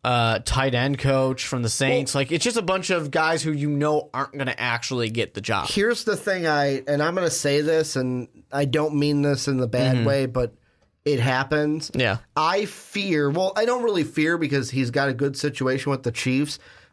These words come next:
Speaker 2: but I feel like Eric, uh, Bieniemy
Speaker 1: Mm-hmm.
Speaker 2: is just gonna be the Rooney Rule guy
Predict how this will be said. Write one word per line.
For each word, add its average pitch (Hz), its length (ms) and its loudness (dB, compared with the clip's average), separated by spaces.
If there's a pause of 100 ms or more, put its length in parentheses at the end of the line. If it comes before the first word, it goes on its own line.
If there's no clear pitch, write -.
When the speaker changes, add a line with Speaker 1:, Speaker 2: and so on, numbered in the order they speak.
Speaker 2:
but 151 100 2
I 151 120 2
feel 180 340 0
like 175 340 0
Eric, 151 420 0
uh, 123 420 0 (260)
Bieniemy 151 720 0 (200)
Speaker 1:
Mm-hmm. 135 280 2
Speaker 2:
is 135 180 2
just 160 240 0
gonna 151 160 0
be 147 120 2
the 135 120 2
Rooney 127 300 0
Rule 110 280 0
guy 104 360 -4